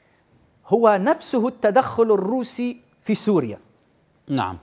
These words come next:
Speaker 1: أي إن الأتراك تعلموا من التجربة الروسية في، في سوريا، فهم يقولوا في نفس الكلام اللي تقول فيه روسيا في، في، في سوريا. روسيا تقول: "نحن جئنا لحماية،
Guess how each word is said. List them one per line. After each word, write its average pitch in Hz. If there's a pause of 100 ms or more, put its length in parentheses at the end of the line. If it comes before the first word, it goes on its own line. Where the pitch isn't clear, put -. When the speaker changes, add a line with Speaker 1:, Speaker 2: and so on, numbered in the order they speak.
(160)
Speaker 1:
أي 160
إن 285
الأتراك 269
تعلموا 226
من 202
التجربة 208
الروسية 214 (520)
في، 180 (160)
في 175
سوريا، 139 (1000)
فهم 294
يقولوا 285
في 240
نفس 277
الكلام 254
اللي 233
تقول 202
فيه 247
روسيا 247
في، 233 (260)
في، 202
في 214
سوريا. 170
روسيا 220
تقول: 214
"نحن 202
جئنا 208
لحماية، 196